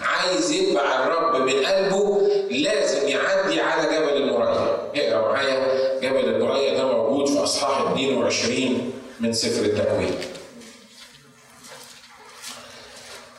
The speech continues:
كلنا عارفين قصة جبل المريا دي، إن الرب وعد إبراهيم،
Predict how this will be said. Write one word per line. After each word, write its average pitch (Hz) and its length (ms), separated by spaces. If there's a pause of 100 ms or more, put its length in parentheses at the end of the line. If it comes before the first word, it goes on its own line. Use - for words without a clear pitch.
(200)
كلنا 220 280
عارفين 190 400
قصة - 280
جبل 160 280
المريا 135 460
دي، 143 200
إن 131 60
الرب - 380
وعد - 320
إبراهيم، - 720